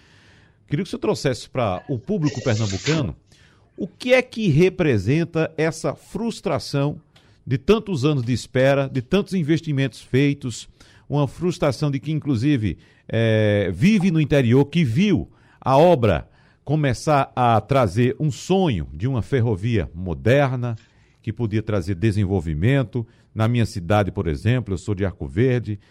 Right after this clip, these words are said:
a cidade passou um tempo, ah, agua-, a-, acompanhando, assistindo de perto a construção de um viaduto por onde deveriam passar os trens, e hoje o viaduto serve somente para fazer sombra para jumento, uma obra,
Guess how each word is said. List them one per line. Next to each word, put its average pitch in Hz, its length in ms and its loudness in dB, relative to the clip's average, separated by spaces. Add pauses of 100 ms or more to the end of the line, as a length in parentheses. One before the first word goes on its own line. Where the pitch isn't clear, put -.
(140)
a - 100 -8
cidade 107 320 -4
passou 113 320 -2
um 107 80 -2
tempo, 110 480 -2 (300)
ah, 90 400 -2
agua-, 104 340 0
a-, 101 260 -6
acompanhando, 117 840 0
assistindo 117 840 -4
de 80 100 -8
perto 107 580 -4 (380)
a 107 220 2
construção 127 920 -4 (420)
de 101 160 0
um 120 140 0
viaduto 92 800 0 (720)
por 127 160 4
onde 131 220 2
deveriam 110 460 0
passar 101 360 -2
os 73 160 -10
trens, 113 440 -2
e 113 60 2
hoje 117 260 0
o 101 40 -2
viaduto 104 460 -2
serve 113 300 -6
somente 101 320 -4
para 101 100 -6
fazer 95 280 -6
sombra 104 340 -6
para 92 160 -6
jumento, 80 420 -4
uma 107 80 -2
obra, 98 300 -2